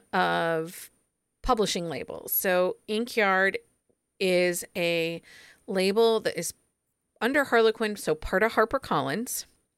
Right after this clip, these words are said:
It was a Y A publishing label that focused on, um, under,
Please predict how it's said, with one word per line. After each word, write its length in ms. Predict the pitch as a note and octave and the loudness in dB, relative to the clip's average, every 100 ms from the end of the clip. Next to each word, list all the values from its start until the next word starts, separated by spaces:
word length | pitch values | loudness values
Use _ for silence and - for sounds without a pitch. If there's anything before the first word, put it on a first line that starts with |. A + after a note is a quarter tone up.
| _ _ - - - _ | _ _ -20 -20 -20 _
It 80 | - | -4
was 140 | G3 F3+ | 0 2
a 60 | |
Y 420 | E3 E3+ E3 G#3+ B3+ | 2 2 4 4 4
A 160 | A#3 | 2
publishing 580 | B3 - G3 F3+ F#3+ F3 | 2 0 0 -2 -4 -4
label 420 | E3 E3 E3 D#3+ - | -2 -2 0 -2 -2
that 180 | F#3+ - | -6 -8
focused 580 | - A#3 A#3+ B3 A3+ - | 0 2 4 0 0 -4
on, 540 | F#3+ F3 F3 E3+ F3 - _ _ _ _ _ _ _ _ _ | -4 0 0 0 -2 -10 _ _ _ _ _ _ _ _ _
um, 520 | F#3 E3 D3+ C3 C#3+ G3 _ _ _ _ _ _ _ _ _ _ _ _ _ _ _ _ _ _ _ _ - | 0 2 0 -4 -10 -16 _ _ _ _ _ _ _ _ _ _ _ _ _ _ _ _ _ _ _ _ -2
under, 680 | G3 G3+ G#3+ G3+ G3+ G3+ | 0 4 6 6 6 2